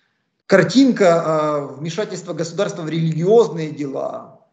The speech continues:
для международной арены это два. Р-, м-, р-, мобилизация российского мракобесия религиозного против, войну против Украины это три.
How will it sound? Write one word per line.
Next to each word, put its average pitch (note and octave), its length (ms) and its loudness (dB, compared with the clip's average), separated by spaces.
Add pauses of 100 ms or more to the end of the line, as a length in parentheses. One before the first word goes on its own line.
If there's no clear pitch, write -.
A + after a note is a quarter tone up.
(280)
для D#3+ 120 2
международной E3+ 720 2
арены C#3 260 -4
это C3 160 -12
два. C3+ 840 4 (460)
Р-, F3+ 300 2
м-, E3+ 140 -2
р-, E3 1200 0 (400)
мобилизация G#3+ 760 2
российского G3+ 560 -4
мракобесия F3+ 960 -2
религиозного D3 960 -2
против, D#3 320 -4
войну F3 300 0
против D#3 240 -4
Украины C#3+ 680 -4
это E3 240 2
три. D3+ 800 -2